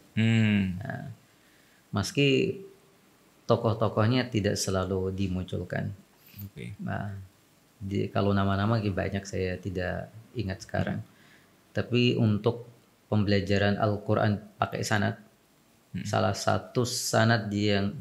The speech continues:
Speaker 2: tertua yang bisa ditelusuri, salah satunya
Speaker 1: Hmm.
Speaker 2: adalah dari Kerapiak tadi, ya, dari Kiai Muhammad Munawir.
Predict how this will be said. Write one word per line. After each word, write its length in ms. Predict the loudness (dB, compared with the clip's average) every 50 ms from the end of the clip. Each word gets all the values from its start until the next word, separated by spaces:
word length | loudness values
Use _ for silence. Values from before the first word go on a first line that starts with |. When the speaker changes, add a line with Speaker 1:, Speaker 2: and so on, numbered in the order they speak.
| -6 0
Speaker 2:
tertua 480 | 0 0 2 2 2 4 4 4 4 4
yang 160 | 2 0 0
bisa 240 | -2 -2 -2 -4 -4
ditelusuri, 640 | -2 -2 -4 -4 -4 -4 -6 -6 -4 -4 -4 -4
salah 240 | 2 2 4 4 4
satunya 400 | 2 0 -2 -2 -4 -6 -4 -2
Speaker 1:
Hmm. 80 | -2 0
Speaker 2:
adalah 220 | 0 0 0 -2 -4 -10 -18 _ _ _ _ _
dari 200 | _ -4 -4 -4
Kerapiak 400 | -2 -2 -2 -2 0 -2 -2 -2 0
tadi, 260 | -2 -2 -2 -6 -10 -12 -12 -10
ya, 380 | -6 -4 -4 -4 -4 -4 -6
dari 520 | -6 -8 -8 -8 -8 -8 -8 -8 -8 -10 -12 -14 -16 _ _ _ _ _ _ _ _
Kiai 180 | _ -4 -2 -2
Muhammad 320 | -2 -2 -4 -4 -4 -2
Munawir. 400 | -2 -2 -2 -2 -4 -4 -6 -8